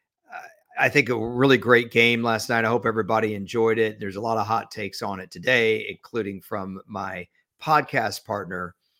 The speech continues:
Uh, five hundred foot view. What's the, what's the view of this Super Bowl from a league-wide standpoint,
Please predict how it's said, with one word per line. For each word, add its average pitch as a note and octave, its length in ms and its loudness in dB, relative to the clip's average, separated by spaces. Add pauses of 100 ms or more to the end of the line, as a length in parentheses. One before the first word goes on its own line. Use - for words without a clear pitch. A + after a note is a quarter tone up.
(300)
Uh, B2+ 300 6
five F3+ 280 6
hundred F#3+ 240 2
foot D#3+ 220 2
view. B2 340 2
What's D3+ 280 0
the, F3 460 -2 (440)
what's F3+ 240 -2
the F3 100 2
view E3+ 300 4
of D3+ 120 4
this C#3 240 -2
Super D3+ 300 -4
Bowl C3 380 2
from B2 240 -6
a A#2 40 -2
league-wide A#2+ 680 0
standpoint, A2+ 880 -6